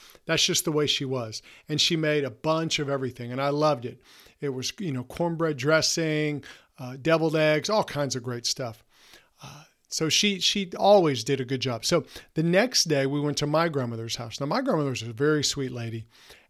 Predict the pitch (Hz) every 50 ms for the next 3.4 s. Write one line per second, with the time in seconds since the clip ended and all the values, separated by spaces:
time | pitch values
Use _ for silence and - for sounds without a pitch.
0 | _ _ 156 156 147 147 143 143 143 139 135 131 127 123 113 - _ _ _ _
1 | _ _ _ _ _ _ _ - - 233 254 262 240 220 180 160 151 143 - -
2 | 151 143 135 131 123 - - - 139 131 - - - - - 127 120 120 117 113
3 | - - - - 127 107 110 143